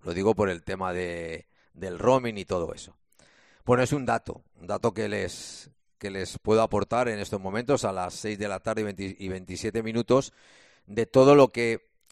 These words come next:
se ha podido desprender, de lo que hemos podido conocer de las reuniones en Newcastle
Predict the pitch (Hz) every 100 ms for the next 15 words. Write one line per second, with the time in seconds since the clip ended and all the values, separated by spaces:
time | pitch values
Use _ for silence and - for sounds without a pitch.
0 | _ - - 113 127 127 135 131 123 -
1 | 123 120 117 117 139 139 123 101 101 -
2 | - 117 117 - 120 123 113 113 110 127
3 | 123 131 - _ _ _ _ _ - 101
4 | 107 104 104 98 98 95 90 87 87 92
5 | 92 92 95 104 113 113 107 - - -
6 | 98 98 95 95 95 117 117 117 107 104
7 | 98